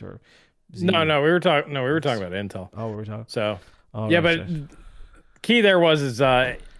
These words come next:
Speaker 2: M S I implemented, so it depends on the guy's board, and if it
Speaker 1: Mm-hmm.
Speaker 2: does work, then it should work, yeah.
Speaker 1: It should work, yeah.
Speaker 2: Yeah.
Speaker 1: Yeah.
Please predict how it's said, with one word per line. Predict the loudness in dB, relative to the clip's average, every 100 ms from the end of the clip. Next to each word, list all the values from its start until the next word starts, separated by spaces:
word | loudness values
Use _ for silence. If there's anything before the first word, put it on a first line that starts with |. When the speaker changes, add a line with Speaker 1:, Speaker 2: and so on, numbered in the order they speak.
| -6
Speaker 2:
M | 0 2
S | 2 2
I | 2 2 0
implemented, | -2 -4 -6 -6 -8 -6
so | -4
it | -4
depends | -2 0
on | 0 0
the | 0
guy's | 0 0
board, | -2 -2 0 -2 -4 -6
and | -10 -6 -6 -8 -10
if | -8 -4
it | -4
Speaker 1:
Mm-hmm. |
Speaker 2:
does | 0 0 0
work, | -4 -4 -4
then | -6
it | -6
should | -8 -10 -10
work, | -8 -8 -8
yeah. | -12
Speaker 1:
It | -14 -16
should | -20
work, | -20 -20 _
yeah. | -20 -20 _ _ _ _ _ _
Speaker 2:
Yeah. | -14 -14 -16 _ _ _ _ _ _ _ _ _ _ _
Speaker 1:
Yeah. | -20